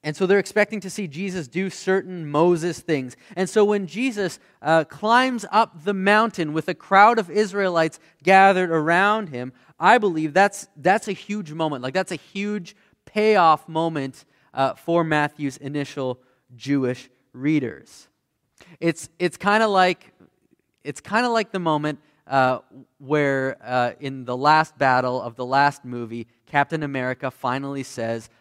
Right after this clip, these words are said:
"Avengers, assemble." Uh, spoiler alert. But it's this huge moment of payoff where people have been expecting this thing to happen, and he does it, and they go, "Oh man, he, he actually did it."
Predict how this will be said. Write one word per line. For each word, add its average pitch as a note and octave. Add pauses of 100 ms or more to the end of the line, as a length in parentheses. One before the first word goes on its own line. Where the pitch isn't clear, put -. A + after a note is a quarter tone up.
(160)
"Avengers, A#2 (240)
assemble." C#3 (640)
Uh, A2 (400)
spoiler A2+
alert. G#2 (2000)
But G3+
it's G3+
this A3+
huge B3
moment A3+
of -
payoff A3
where F#3
people A#3
have G3+
been G#3+
expecting A3
this G3
thing G#3+
to F#3
happen, E3+ (200)
and F3+
he F#3+
does G3+
it, G3
and F3+
they F#3
go, G#3
"Oh D#4+
man, D#4+
he, C#4
he C#4
actually C4
did C#4+
it." G3+